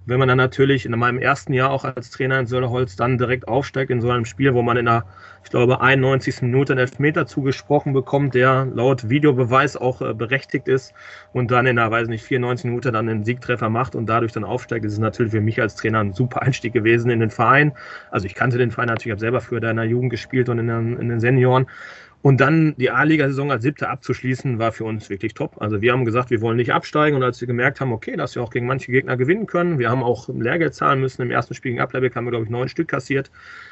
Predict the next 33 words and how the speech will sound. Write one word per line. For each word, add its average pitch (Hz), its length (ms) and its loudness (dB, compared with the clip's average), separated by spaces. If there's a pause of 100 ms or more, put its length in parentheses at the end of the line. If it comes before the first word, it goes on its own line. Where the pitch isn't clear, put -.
(200)
Ähm, 117 480 2 (220)
haben 143 160 2
wir 147 60 4
uns 143 100 0
aber 131 140 2
gesagt, 143 200 -2
als 127 140 -2
wir 123 80 -4
gemerkt 123 300 -2
haben, 127 60 -4
dass 117 120 -6
wir 113 60 -4
mithalten 123 280 -4
können, 120 200 -6
einstelliger 123 480 -2
Tabellenplatz 110 640 -4
wäre 101 80 -6
schon 113 240 -8
cool. 120 240 2
Und 101 180 -8
das 104 160 -8
haben 107 120 -2
wir 107 60 0
dann 101 120 0
mit 98 240 -4
Platz 95 240 -8
sieben, 113 300 2
ja, 101 200 -4
super 110 260 -6
erreicht 107 340 -4
auf - 100 -16
jeden - 160 -10
Fall. - 160 -16